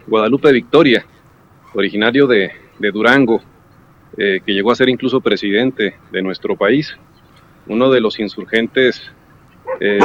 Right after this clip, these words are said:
más famosos precisamente por, por el compromiso con, con su lucha, ya que duraba meses perdido en la sierra de Veracruz, este, en la selva, y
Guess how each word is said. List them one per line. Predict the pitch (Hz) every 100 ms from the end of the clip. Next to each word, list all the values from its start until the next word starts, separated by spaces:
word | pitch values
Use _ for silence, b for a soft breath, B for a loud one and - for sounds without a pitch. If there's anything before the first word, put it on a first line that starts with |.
| - - 233 320 -
más | 110 120 -
famosos | 139 127 170 165 143
precisamente | 117 117 143 143 139 147
por, | - 110 104 - - 539 - 370 359 466 -
por | -
el | 110
compromiso | 110 104 110 107 147 -
con, | - 107 90 - -
con | 104
su | -
lucha, | 107 156 - 139 147 - - - - - - -
ya | 98 113
que | -
duraba | 127 110 127
meses | 131 127 156 147 -
perdido | - 104 104 127 135
en |
la | 104
sierra | - 113 123 127
de | 101
Veracruz, | 98 92 117 139 - - _ _ - _ _ _ -
este, | 95 - - 98 92 - b b 104
en | 101
la | 90
selva, | - 131 135 139 - _ _ _ _ _ _ - -
y | 107 98 98